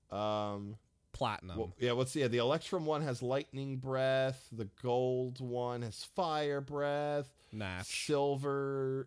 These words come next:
Speaker 1: has do, do, do, cold breath,
Speaker 2: Oh my
Speaker 1: copper,
Speaker 2: God.
Speaker 1: it's rock and acid.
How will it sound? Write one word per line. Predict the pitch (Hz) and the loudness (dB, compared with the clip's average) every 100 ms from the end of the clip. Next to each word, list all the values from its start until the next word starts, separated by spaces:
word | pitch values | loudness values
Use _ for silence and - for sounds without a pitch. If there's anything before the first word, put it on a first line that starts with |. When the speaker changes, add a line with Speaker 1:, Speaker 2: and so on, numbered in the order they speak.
| - | -6
Speaker 1:
has | 117 113 113 113 110 107 107 107 - - - _ _ _ _ _ 95 | -4 0 2 2 2 0 -4 -8 -10 -12 -18 _ _ _ _ _ -12
do, | 98 98 | -8 -8
do, | 98 | -8
do, | 101 - | -10 -10
cold | - 123 120 123 | -4 -2 -2 -4
breath, | 117 113 113 113 - 127 | -2 0 0 -2 -6 -4
Speaker 2:
Oh | 120 | -4
my | 123 | -2
Speaker 1:
copper, | 120 | -4
Speaker 2:
God. | 117 123 113 120 - _ _ - | -4 -2 -4 -6 -14 _ _ -16
Speaker 1:
it's | - | -6
rock | 107 110 110 113 | -2 -2 -2 -6
and | 98 | -8
acid. | 104 107 107 - 120 113 113 | -8 -8 -8 -4 -2 -2 -4